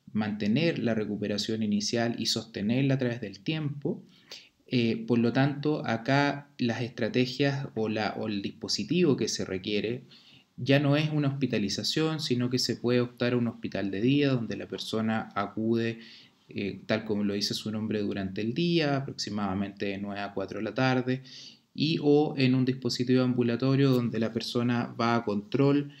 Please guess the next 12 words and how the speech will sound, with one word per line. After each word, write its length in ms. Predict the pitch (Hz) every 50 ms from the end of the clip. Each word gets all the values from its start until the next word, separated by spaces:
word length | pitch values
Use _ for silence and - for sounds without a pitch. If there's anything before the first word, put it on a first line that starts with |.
| - - - _
según 640 | - - - 117 110 110 113 120 123 123 123 113 110
la 140 | 117 110
condición, 640 | 113 110 110 107 110 107 - - 113 113 113 - - -
la, 500 | - 117 120 120 - - 120 110 110 107 - - -
con 160 | 113 113 113
la 80 | 110 113
frecuencia 640 | - - - - 147 151 143 131 135 - 127 117 123
que 140 | 123 113 113
determine 440 | 110 113 110 113 113 117 120 120
la 140 | 117 117 110
condición 580 | 113 107 107 107 107 - - 120 113 110 113 -
clínica 600 | - 127 123 123 127 135 135 135 160 180 214 -